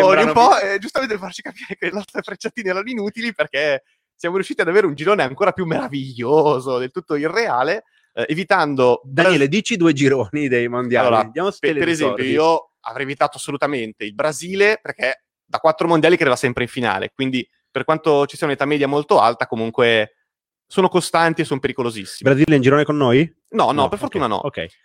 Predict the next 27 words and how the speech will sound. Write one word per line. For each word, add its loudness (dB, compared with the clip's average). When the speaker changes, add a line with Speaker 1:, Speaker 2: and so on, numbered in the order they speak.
Speaker 2:
Però 2
solo -4
Speaker 1:
Beh, 0
Speaker 2:
lui, -4
Speaker 1:
dai. 0
Speaker 2:
altri, 0
qualcun -8
altro, 2
Speaker 1:
Stati 2
Speaker 2:
eh, 4
Speaker 1:
Uniti, 2
Stati -2
Uniti 4
Speaker 2:
Stati -4
Speaker 1:
sono 0
con 2
Speaker 2:
Uniti 2
Speaker 1:
noi? -4
Speaker 2:
incredibili, -6
cioè -2
otto -2
vittorie, 0
zero 0
sconfitte, -6
hanno -4
asfaltato -2
chiunque. -4